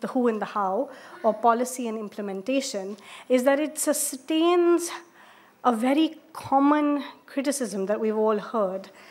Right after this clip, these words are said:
which is a narrative that is ultimately counterproductive, that India has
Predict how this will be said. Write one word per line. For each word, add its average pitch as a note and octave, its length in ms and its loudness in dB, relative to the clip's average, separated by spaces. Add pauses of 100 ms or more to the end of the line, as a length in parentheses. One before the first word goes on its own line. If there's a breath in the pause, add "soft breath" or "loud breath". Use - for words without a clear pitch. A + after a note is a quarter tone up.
(240 loud breath)
which A#3+ 160 -2
is B3 120 0
a B3 40 4
narrative C4 480 2
that A#3 140 2
is A3+ 180 0
ultimately D4 560 2
counterproductive, G#3+ 920 -4 (420 loud breath)
that A3+ 160 2
India C4 380 4
has A3 440 -2